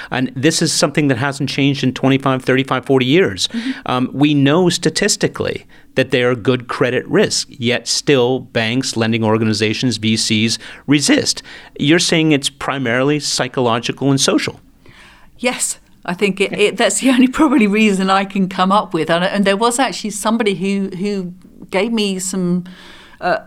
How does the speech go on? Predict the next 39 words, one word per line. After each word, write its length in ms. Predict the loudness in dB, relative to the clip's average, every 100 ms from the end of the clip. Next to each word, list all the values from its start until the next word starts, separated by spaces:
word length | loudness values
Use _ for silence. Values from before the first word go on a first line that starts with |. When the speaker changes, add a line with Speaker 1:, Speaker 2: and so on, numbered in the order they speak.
| -14 _ -12 -6 0
Speaker 2:
information 560 | 2 2 2 0 0 -2
that 120 | -2
really 240 | -2 -4
backed 480 | -2 -2 -2 -6 -10
this 180 | -6 0
up. 260 | 0 0
It 120 | -6 -8
was, 340 | -4 -6 -6
it 140 | -8
was, 240 | -8 -6 -4
um, 500 | -2 -2 -2 -6 -8
some, 320 | -6 -6 -6
some 180 | -6 -6
information 540 | -4 -2 -2 -2 -4
that 100 | -2
I 60 | -2
read 260 | -4 -6
about 300 | -6 -4 -6
a 40 | -4
bank 420 | -2 -2 -2 -6
in 80 | -10
India, 580 | -6 -6 -6 -8 -12 -16 -20 -20 -20 -12
um, 320 | -2 -2 -2 -6 -8
who 180 | -4 2
was 240 | 4 2
giving 580 | 0 -4 0 2 0 -2 -10 -20
higher 600 | -16 -2 0 2 2 0
value 540 | 0 0 0 0 0
loans 500 | 0 0 0 -2 -8 -8
to 160 | -4
male-owned 580 | -2 0 0 -2 -4 -6
businesses 580 | -8 -6 -8 -10 -10 -8
than 140 | -6
they 100 | -6
were 300 | -6 -4 -4
to 420 | -6 -8 -8 -8 -12 -18 -20 -20
the 80 |
female-owned 880 | -16 -8 -6 -6 -8 -8 -8 -8 -12 -16
equivalents. 880 | -18 -14 -12 -10 -10 -10 -12 -12